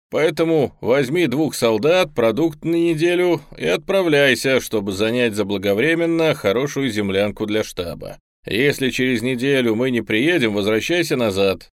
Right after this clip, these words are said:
Место нового расположения было указано мне на карте. Я точно выполнил приказ.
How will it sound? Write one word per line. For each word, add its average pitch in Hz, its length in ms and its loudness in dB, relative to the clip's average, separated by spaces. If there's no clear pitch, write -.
Место 170 380 0
нового 165 340 2
расположения 139 760 0
было 165 240 -2
указано 123 500 -2
мне 104 180 -4
на 117 140 -2
карте. - 480 -12
Я - 220 0
точно 143 400 -4
выполнил 95 460 -6
приказ. - 480 -16